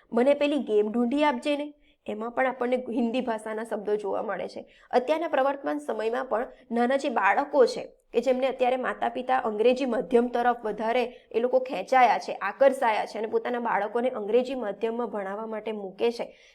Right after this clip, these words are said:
ત્યારે, અ, આપણે જે બાળકોની વાતચીત હોય એને આપણે જો સાંભળીએ તો આપણને ઘણા બધા આ રા-, આ રીતના વાક્યો આપણને સાંભળવા મળે કે જેમાં અંગ્રેજી શબ્દોનો ઉપયોગ થતો હોય, જેમાં હિન્દી શબ્દોનો ઉપયોગ થતો હોય.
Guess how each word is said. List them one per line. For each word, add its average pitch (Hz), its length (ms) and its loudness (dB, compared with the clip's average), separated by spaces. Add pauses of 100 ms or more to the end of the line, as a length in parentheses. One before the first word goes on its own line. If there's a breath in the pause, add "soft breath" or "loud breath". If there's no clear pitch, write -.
ત્યારે, 262 380 8 (240 loud breath)
અ, 226 60 -2
આપણે 240 360 0
જે 269 100 -2
બાળકોની 269 500 2
વાતચીત 277 500 -4
હોય 233 300 -2 (280 loud breath)
એને 277 160 6
આપણે 285 200 0
જો 311 100 -6
સાંભળીએ 233 600 0
તો 247 80 -4
આપણને 294 340 -2
ઘણા 254 280 0
બધા 294 220 0
આ 240 240 0
રા-, 262 200 -2
આ 247 120 0
રીતના 269 400 -2
વાક્યો 220 540 2 (200 loud breath)
આપણને 247 300 0
સાંભળવા 226 480 -2
મળે 208 220 -2
કે 240 120 0
જેમાં 262 240 2
અંગ્રેજી 240 440 4
શબ્દોનો 226 420 0
ઉપયોગ 214 240 -2
થતો 214 260 -8
હોય, 214 140 -2
જેમાં 240 240 -6
હિન્દી 220 340 -6
શબ્દોનો 202 420 -6
ઉપયોગ 233 480 -4 (240 soft breath)
થતો 226 280 -2
હોય. - 180 -10